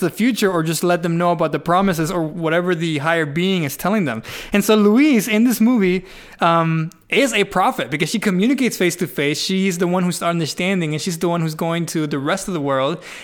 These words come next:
and she has the task of explaining what she learned and, and passing on these messages. And prophets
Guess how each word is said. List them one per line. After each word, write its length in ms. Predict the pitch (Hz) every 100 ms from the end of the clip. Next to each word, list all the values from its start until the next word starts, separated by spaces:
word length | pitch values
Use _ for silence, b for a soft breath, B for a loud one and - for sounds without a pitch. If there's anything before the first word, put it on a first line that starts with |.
| B
and 120 | 156
she 140 | 151 196
has 120 | 180
the 80 | 165
task 360 | 180 165 165
of 300 | 170 147 143 - B B B
explaining 880 | 202 - - 165 185 208 160 160 196 B B -
what 160 | 156
she 140 | - 185
learned 320 | 185 254 220
and, 120 | 170
and 220 | 165 156
passing 300 | - 151 156
on 100 | 160
these 140 | 170 160
messages. 480 | 220 202 156 156 - -
And 500 | 320 302 202 240 254 B B B B - - - -
prophets 640 | - 202 247 185 175 -